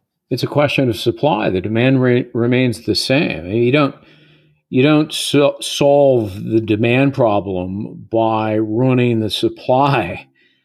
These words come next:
Uh, but it, but it, it seems to me that Biden's actions have actually had very little impact on gasoline prices. He, yes, he, he tapped the Strategic Petroleum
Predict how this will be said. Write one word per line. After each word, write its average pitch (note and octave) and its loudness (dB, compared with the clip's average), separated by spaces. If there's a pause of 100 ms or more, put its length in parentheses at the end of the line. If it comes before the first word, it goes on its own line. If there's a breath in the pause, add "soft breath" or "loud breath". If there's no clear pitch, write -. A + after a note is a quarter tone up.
(140)
Uh, C3+ 2
but B2+ 0
it, D#3+ -2
but F3 2 (200)
it, - -2 (520)
it D#3+ -6
seems C4+ -2
to F3+ 2
me D#3 4
that A#2 0
Biden's B2 0
actions F#2+ -8 (840)
have A#2 -2 (140)
actually D3 0
had B2 0
very F3 4
little B2+ 4
impact G#2 -2
on F#2+ -6
gasoline F2+ -4
prices. - -12
He, F2+ -12
yes, C3+ 2
he, A2+ 0
he A#2+ -2
tapped D#3+ 0
the - 0
Strategic A#2+ -2
Petroleum B2 0